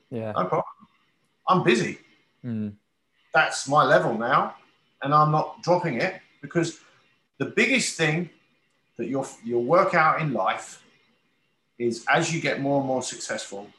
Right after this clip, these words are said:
Speaker 2: is your time. Time,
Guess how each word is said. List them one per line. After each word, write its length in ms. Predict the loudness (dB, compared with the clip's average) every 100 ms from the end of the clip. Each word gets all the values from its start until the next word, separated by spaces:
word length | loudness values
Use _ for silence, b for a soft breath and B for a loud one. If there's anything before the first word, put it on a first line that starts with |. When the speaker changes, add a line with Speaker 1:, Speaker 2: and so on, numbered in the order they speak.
| _ _ _ _
Speaker 2:
is 120 | -14
your 120 | -12 -12
time. 420 | -10 -6 -6 -8 _ _ _ _ _ _ _ _ _ _ _ _ _ _ _ _ _ _ -16
Time, 560 | -4 2 4 2 -4